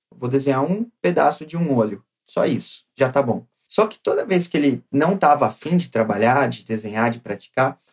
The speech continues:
ele, como ele tinha colocado essa meta de apenas um traço, ele fazia apenas um traço, ele falava, "Porra, já fiz meio olho, deixa eu fazer a outra metade aqui de baixo, então."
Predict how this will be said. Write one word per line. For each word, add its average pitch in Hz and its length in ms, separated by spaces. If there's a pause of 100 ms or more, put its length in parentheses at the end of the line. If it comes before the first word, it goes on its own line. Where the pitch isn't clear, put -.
(340)
ele, 139 380
como 170 200
ele 175 100
tinha 151 180
colocado 135 380
essa 123 240
meta 120 440
de - 320
apenas 123 400
um 113 100
traço, 143 340
ele 135 80
fazia 147 280
apenas 170 340
um 170 100
traço, 160 400
ele 175 100
falava, 160 320
"Porra, 107 280
já 143 160
fiz 175 180
meio 147 300
olho, 180 320
deixa - 120
eu 277 40
fazer 120 280
a 113 80
outra 104 300
metade 95 440
aqui - 140
de 101 120
baixo, 92 400
então." 90 220